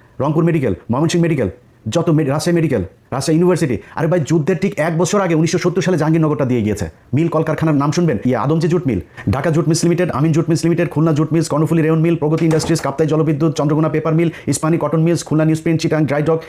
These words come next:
ইস্টার্ন রিফাইনারি লিমিটেড, যা যা আছে এগুলো সব পাকিস্তান করে দিয়ে গিয়েছে। আপনি জানেন এই যে কমলাপুরটা আছে না, আমাদের বিশাল সুন্দর এক কমলাপুর রেস্টুরেন্ট, পাকিস্তান করে দিয়েছে। যে জাতীয় সংসদ ভবনটা আছে না, এই সংসদ ভবনটা এই পাকিস্তান তারপরে করে দিয়ে গিয়েছে এই দেশে।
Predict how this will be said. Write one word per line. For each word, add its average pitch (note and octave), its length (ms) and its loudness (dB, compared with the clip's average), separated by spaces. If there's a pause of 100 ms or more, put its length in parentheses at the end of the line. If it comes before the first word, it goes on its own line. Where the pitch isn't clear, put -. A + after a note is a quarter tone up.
ইস্টার্ন D#3 220 -2
রিফাইনারি D#3 280 0
লিমিটেড, D#3+ 300 0 (200)
যা D3+ 360 -2
যা G#3 200 0
আছে F3 300 0 (280)
এগুলো A3 200 0
সব A#3 120 -2
পাকিস্তান A#3+ 280 -2
করে F3 140 2
দিয়ে C3+ 140 0
গিয়েছে। G#2+ 220 -2
আপনি - 360 -6
জানেন G#3 200 2
এই A3 60 2
যে G#3+ 60 2
কমলাপুরটা F#3 440 0
আছে E3+ 140 -2
না, F#3 120 0 (180)
আমাদের B2+ 240 -2
বিশাল D#3 520 0
সুন্দর C3+ 260 0
এক B2+ 140 -2
কমলাপুর A#2+ 320 -2
রেস্টুরেন্ট, C3+ 440 -4
পাকিস্তান F#3+ 300 -2
করে D#3 120 0
দিয়েছে। B2 240 0 (140)
যে F3+ 100 2
জাতীয় D#3+ 280 -2
সংসদ F3 360 0
ভবনটা G3+ 280 0
আছে G3+ 160 -2
না, A3 100 0 (260)
এই C#3 80 -2
সংসদ D#3 300 0
ভবনটা D#3+ 400 0 (300)
এই B2+ 80 -2
পাকিস্তান B2 400 -4
তারপরে G#2 240 -4
করে G2 160 -2
দিয়ে F#2 140 -4
গিয়েছে F2+ 200 -4
এই F2+ 60 -2
দেশে। - 180 -4